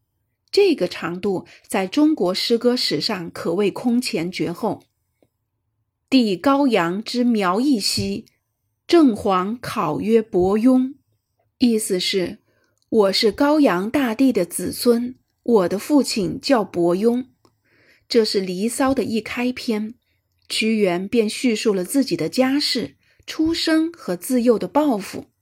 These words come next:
接着，他又抒发自己在政治上的遭遇以及受到迫害的心情。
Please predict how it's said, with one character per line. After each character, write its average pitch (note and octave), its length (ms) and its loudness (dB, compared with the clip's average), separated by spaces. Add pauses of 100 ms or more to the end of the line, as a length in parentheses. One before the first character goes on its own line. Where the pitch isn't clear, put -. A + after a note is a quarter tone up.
(520)
接 G#3+ 240 2
着， G3 240 -4 (220)
他 C#4 160 -2
又 D4 260 4
抒 G#3 240 0
发 G#3 220 -4
自 A3+ 240 -2
己 E3+ 160 -4
在 F#3+ 180 -4
政 C#4 320 2
治 G#3 140 -6
上 A3 200 -4
的 E3+ 80 -6
遭 B3+ 360 -2
遇 A#3 280 -4
以 F#3+ 140 -8
及 G3 160 -6
受 A#3 220 0
到 A3 160 -4
迫 C4+ 260 -2
害 D#4+ 260 -4
的 F3+ 120 -4
心 F#3+ 260 -6
情。 - 320 -8